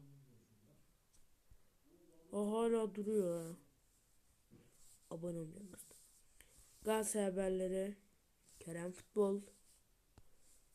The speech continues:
Galatasaray. Yine ona abone. Sese gel. Minecraft T V. Alper Uçum.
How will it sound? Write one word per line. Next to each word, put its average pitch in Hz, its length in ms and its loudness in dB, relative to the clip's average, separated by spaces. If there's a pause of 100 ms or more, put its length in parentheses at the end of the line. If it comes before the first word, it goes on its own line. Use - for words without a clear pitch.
(260)
Galatasaray. 180 760 -4 (300)
Yine 151 140 -14
ona 156 140 -14
abone. 147 200 -14 (1700)
Sese - 400 -2
gel. 196 320 0 (1900)
Minecraft 190 600 -2
T 185 180 -2
V. 175 260 -4 (1500)
Alper 202 540 -4 (1120)
Uçum. 165 520 -8